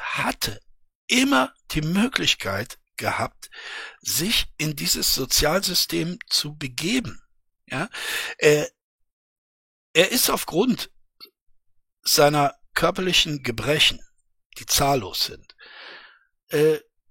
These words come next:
das würde ich ihm zugestehen, natürlich nicht in der Lage, einer geregelten Arbeit nachzugehen. Aber in diesem Falle hilft der Staat, ne? Nicht YouTube, der Staat hilft,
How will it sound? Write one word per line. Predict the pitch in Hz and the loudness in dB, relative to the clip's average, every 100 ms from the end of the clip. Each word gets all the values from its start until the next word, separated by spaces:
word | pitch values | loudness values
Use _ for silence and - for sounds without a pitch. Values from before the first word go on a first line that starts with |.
| _ _ _ _ _ | _ _ _ _ _
das | - 165 240 | 0 0 2
würde | 269 | 2
ich | 254 | 2
ihm | 220 | 2
zugestehen, | 196 269 240 143 - 110 107 _ - | 0 0 0 0 0 -4 -8 _ -4
natürlich | 240 - - 311 285 277 | -2 2 2 2 0 0
nicht | 277 | 0
in | 269 208 | 0 2
der | 185 | 2
Lage, | 180 214 214 170 | 6 6 6 2
einer | 156 180 165 - _ - _ _ _ | 0 0 -2 -4 _ -20 _ _ _
geregelten | - 160 214 208 175 | -4 -2 -2 -4 -4
Arbeit | 170 214 190 - - _ _ | -2 -2 -2 -6 -12 _ _
nachzugehen. | 113 - - - - - - | -8 -6 -8 -10 -12 -18 -2
Aber | - 175 165 170 247 - - - - - - - - - _ | 6 10 8 6 0 -2 -16 -20 -20 -20 -20 -20 -20 -20 _
in | 180 202 | -6 -4
diesem | 294 - 294 | -2 -2 -2
Falle | - 123 107 143 - _ _ _ _ | 0 2 2 0 -4 _ _ _ _
hilft | - - 185 - - | -12 -4 -4 -4 -2
der | |
Staat, | 208 - 269 226 - - - _ _ | -2 0 -2 -4 -10 -14 -16 _ _
ne? | - 247 - _ _ _ | -10 -10 -12 _ _ _
Nicht | 165 269 - | 0 4 4
YouTube, | 285 - 127 - - - _ _ | 4 0 -6 -8 -16 -20 _ _
der | - | 2
Staat | 180 - 262 247 - | 4 6 6 6 4
hilft, | 127 95 - - | -2 -2 -12 -16